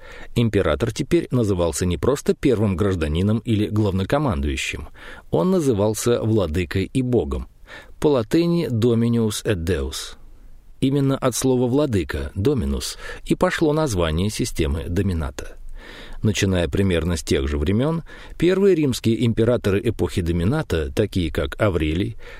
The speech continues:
Аврелиан, начали надевать роскошную одежду восточных правителей — жемчуг, бриллианты, а также первыми надели на голову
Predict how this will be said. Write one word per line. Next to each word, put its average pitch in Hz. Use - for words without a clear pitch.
Аврелиан, 87
начали 165
надевать 117
роскошную 139
одежду 113
восточных 101
правителей — 76
жемчуг, 120
бриллианты, 76
а 113
также 151
первыми 104
надели 90
на 85
голову 165